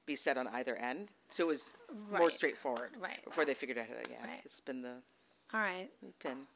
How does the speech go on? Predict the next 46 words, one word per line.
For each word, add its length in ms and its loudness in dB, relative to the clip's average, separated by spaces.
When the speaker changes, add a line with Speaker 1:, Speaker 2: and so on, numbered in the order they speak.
Speaker 2:
A 60 -2
little 200 4
heartbroken, 460 2
but 100 0
also 260 0
a 20 0
little 180 -2
Speaker 1:
Yeah. 60 -10
Speaker 2:
thrilled, 340 -2
because 320 0
how 160 4
often 240 2
does 140 -2
a 40 -8
book 260 -4
literally 1000 -2
infiltrate 720 -8
<laughs> 80 -10
your 220 10
experiences? 840 4
Why, 640 10
when 340 6
did 260 4
the, 360 6
um, 460 2
Candlepin 480 -4
Bowling 300 -2
come 220 -4
to 140 -4
you 320 -4
as 300 -2
a, 300 -4
well, 160 0
it's 140 -2
more 160 2
than 100 -2
a 40 0
motif, 640 -2
it's 100 -10
sort 140 -6
of 100 -8
the 120 -6
heart 400 -8
of 140 -10
this 200 -4
book? 360 -10